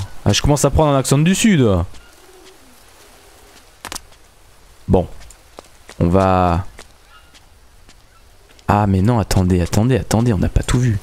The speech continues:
C'est quoi, on va longer là ? Vous savez quoi, on va longer ? Ouais.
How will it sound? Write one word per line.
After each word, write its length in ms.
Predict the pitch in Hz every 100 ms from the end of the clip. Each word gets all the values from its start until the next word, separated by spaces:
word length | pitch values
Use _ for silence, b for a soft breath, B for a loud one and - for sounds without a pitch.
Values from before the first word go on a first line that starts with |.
| - -
C'est 80 |
quoi, 160 | 131 190
on 40 |
va 120 | 92 92
longer 400 | 104 104 123 87
là ? 160 | - - - - - - - - - - - -
Vous 80 | -
savez 220 | - 135
quoi, 200 | 117 214
on 60 | 143
va 160 | 107 110
longer ? 380 | 110 101 95 87 - - - - - - - - - - - - - - -
Ouais. 540 | - 196 185 311 330